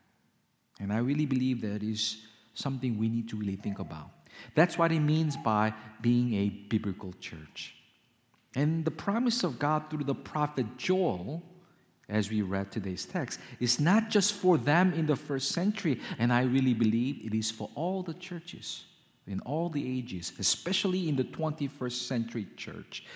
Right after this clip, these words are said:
as we are preparing for the second coming of the Lord.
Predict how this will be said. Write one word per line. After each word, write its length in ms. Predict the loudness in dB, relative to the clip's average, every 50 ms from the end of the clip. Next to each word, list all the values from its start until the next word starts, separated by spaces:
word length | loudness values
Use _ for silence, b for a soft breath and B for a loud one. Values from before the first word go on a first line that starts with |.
| B B B
as 320 | 0 2 2 2 2 0 2
we 140 | 4 4
are 100 | 4 4
preparing 760 | 2 0 -4 -6 -6 -4 -4 -4 -2 -2 -2 -2 -2 -2 -2 -4 B B B B
for 120 | -4 -2 -2
the 140 | 0 -2 -2
second 720 | -2 0 0 0 -2 -2 -2 -2 -2 -2 -2 -4 -8 -12 B B B B B _
coming 320 | -8 -4 -4 -2 -2 -4 -4
of 140 | -6 -8 -8
the 80 | -8
Lord. 320 | -8 -8 -10 -14 -16 -18